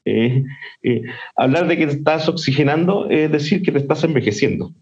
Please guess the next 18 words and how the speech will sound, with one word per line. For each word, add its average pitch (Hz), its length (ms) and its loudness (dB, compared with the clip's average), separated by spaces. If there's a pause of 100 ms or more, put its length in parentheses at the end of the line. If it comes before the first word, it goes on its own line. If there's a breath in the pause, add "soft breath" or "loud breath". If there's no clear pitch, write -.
Eh, 95 580 0 (1300 loud breath)
el 135 140 4
otro 208 180 2
proceso 226 380 0
que 208 80 -2
se 196 100 0
produce 185 300 0
también 190 340 0
en 175 120 0
la 175 80 0
barrica 185 440 -2 (220 loud breath)
es 147 420 0
un, 139 580 2
un 135 120 4
efecto 156 920 0
aditivo, 131 580 0 (260 soft breath)
es 127 80 2
decir, 175 380 0